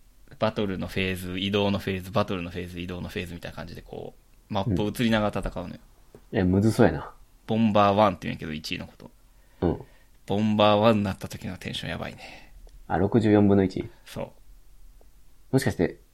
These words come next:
Speaker 2: 今のボンバーマンもエフピーエスな？
Speaker 1: <laughs> いや、違う違う。
Speaker 2: 壁があって、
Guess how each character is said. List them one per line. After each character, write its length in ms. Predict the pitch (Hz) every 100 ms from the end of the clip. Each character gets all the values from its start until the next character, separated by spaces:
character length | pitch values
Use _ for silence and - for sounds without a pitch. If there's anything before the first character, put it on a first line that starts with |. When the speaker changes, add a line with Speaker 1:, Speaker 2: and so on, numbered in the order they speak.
| - -
Speaker 2:
今 180 | 123 104
の 80 |
ボ 140 | 82 92
ン 60 |
バ 100 | 90
ー 20 | 85
マ 80 |
ン 40 | 73
も 120 | 69
エ 60 | 101
フ 140 | -
ピ 140 | - 104
ー 80 | 92
エ 40 |
ス 120 | -
な？ 60 | 69
Speaker 1:
<laughs> 80 | - - _ - - - - - - - - -
い 0 |
や、 80 | 190 - 165
違 20 |
う 20 |
違 180 | 170 -
う。 80 | - - - -
Speaker 2:
壁 280 | - 92 95
が 120 | 92
あ 60 |
っ 140 | 92 -
て、 280 | 80 69